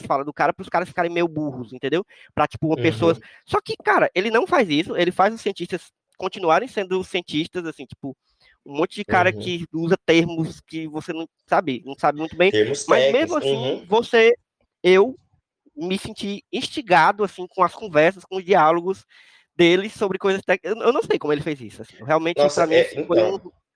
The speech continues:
Speaker 1: um
Speaker 2: é
Speaker 1: milagre.
Speaker 2: impressionante aquilo, porque, assim, é, ele vai reunindo a, a equipe, ele vai fazendo todos os processos.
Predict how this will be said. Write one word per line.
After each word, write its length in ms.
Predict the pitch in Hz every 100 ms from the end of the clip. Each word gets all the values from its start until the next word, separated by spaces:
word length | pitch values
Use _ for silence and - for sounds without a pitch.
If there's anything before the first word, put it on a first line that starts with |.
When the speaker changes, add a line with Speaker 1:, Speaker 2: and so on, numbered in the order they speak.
| _ _ _ _ _ -
Speaker 1:
um 80 |
Speaker 2:
é 40 | 139
Speaker 1:
milagre. 240 | 247 185
Speaker 2:
impressionante 480 | 135 165 202 208 202
aquilo, 500 | 151 139 123 110 104
porque, 280 | 117 110 117
assim, 480 | 120 - 120 107 -
é, 480 | 104 101 101 90 - - -
ele 140 | - 117
vai 140 | 131 147
reunindo 400 | 156 143 131 127
a, 320 | 117 101 -
a 60 | 107
equipe, 480 | 98 - - 160 117
ele 100 | 110
vai 140 | 113
fazendo 340 | 123 127 120 120
todos 240 | 123 127
os 140 | 123 -
processos. 800 | 113 113 - 117 127 120 104